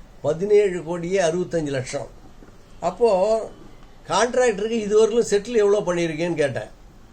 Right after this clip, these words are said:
அதுக்கு அவர் சொல்றாங்க, பன்னெண்டு கோடியே நாற்பது லட்சம் நாங்க ஏற்கனவே பட்டுவாடா பண்ணிட்டோம், கான்ட்ராக்ட் கொடுத்துட்டோம் அப்படின்றாங்க.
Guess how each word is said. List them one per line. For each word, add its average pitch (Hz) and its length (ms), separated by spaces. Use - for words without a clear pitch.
அதுக்கு 202 340
அவர் 175 220
சொல்றாங்க, 170 560
பன்னெண்டு 208 400
கோடியே 202 400
நாற்பது 180 460
லட்சம் 180 300
நாங்க 156 320
ஏற்கனவே 165 520
பட்டுவாடா 160 600
பண்ணிட்டோம், 139 520
கான்ட்ராக்ட் 165 560
கொடுத்துட்டோம் 160 680
அப்படின்றாங்க. 113 600